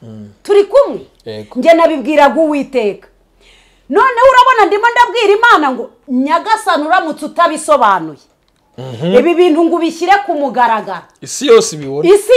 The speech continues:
Speaker 2: yose ibibone.
Speaker 1: Mm.
Speaker 2: Ko mu Rwanda wahakoreye igitangaza nk'icyo wababwiye.
Speaker 1: Mhm.
Speaker 2: Ukimika umwami umwatuje akanwa kawe.
Speaker 1: Mm.
Speaker 2: Abagutegereje, nibabitegereza bakabiheba,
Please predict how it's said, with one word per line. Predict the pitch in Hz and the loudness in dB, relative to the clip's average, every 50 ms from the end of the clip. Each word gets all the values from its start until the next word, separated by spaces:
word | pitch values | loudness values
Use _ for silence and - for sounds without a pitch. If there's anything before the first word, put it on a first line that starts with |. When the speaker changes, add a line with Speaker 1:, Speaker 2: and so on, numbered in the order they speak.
| 440 453 | 4 6
Speaker 2:
yose | 480 453 440 370 - - - 339 | 6 6 6 4 4 2 -2 -2
ibibone. | 277 294 285 262 269 277 285 285 277 - - - _ _ _ - | -2 -2 -2 2 4 6 6 6 4 0 -4 -10 _ _ _ -20
Speaker 1:
Mm. | 117 - 101 95 95 98 _ _ | -20 -20 -20 -20 -20 -20 _ _
Speaker 2:
Ko | - - 427 466 453 | 0 2 2 4 4
mu | 415 392 | 2 2
Rwanda | 262 349 359 359 339 302 339 330 | 4 4 6 6 6 6 4 4
wahakoreye | 320 294 311 311 311 381 403 453 440 370 | 4 4 4 2 4 2 2 2 0 -2
igitangaza | 247 285 302 - 349 370 392 359 320 285 277 233 330 | -4 -6 -2 0 2 2 2 4 2 2 4 4 2
nk'icyo | 330 285 349 339 - 330 330 | 0 0 -4 -4 0 2 4
wababwiye. | 294 294 269 269 269 233 190 202 196 175 151 _ _ _ | 4 4 4 4 2 0 -2 -12 -14 -14 -16 _ _ _
Speaker 1:
Mhm. | - 120 113 101 127 139 131 120 _ _ - | -20 -20 -20 -18 -20 -20 -20 -20 _ _ -6
Speaker 2:
Ukimika | - 311 330 320 - 392 392 370 349 381 370 370 381 370 | -4 -4 -2 0 2 2 2 4 4 0 0 2 0 0
umwami | 359 370 415 453 466 453 440 | 2 4 2 2 2 2 0
umwatuje | 427 427 440 427 392 381 - 339 262 294 | 2 4 4 4 4 2 0 -4 0 0
akanwa | 302 294 - 294 269 262 254 247 233 | 0 0 2 -2 0 2 0 -2 -2
kawe. | 233 - 226 208 190 175 156 135 _ _ | -2 -4 -4 -4 -4 -4 -8 -12 _ _
Speaker 1:
Mm. | 135 123 120 117 113 110 104 - | -18 -16 -14 -14 -14 -16 -16 -8
Speaker 2:
Abagutegereje, | - 226 240 269 285 330 302 381 523 571 - 508 427 381 - - 339 330 311 269 208 226 233 | -2 -2 2 4 4 4 4 2 0 0 2 2 2 4 4 4 6 6 6 4 4 0 -6
nibabitegereza | 214 311 480 508 466 415 370 359 - - 359 349 - 427 427 403 359 269 302 302 | -4 -2 2 2 4 2 2 0 0 0 0 2 4 4 4 4 4 4 2 2
bakabiheba, | 262 262 254 269 - 294 262 320 320 - 220 196 190 | 2 0 -2 0 0 0 0 -2 -4 -8 -10 -12 -12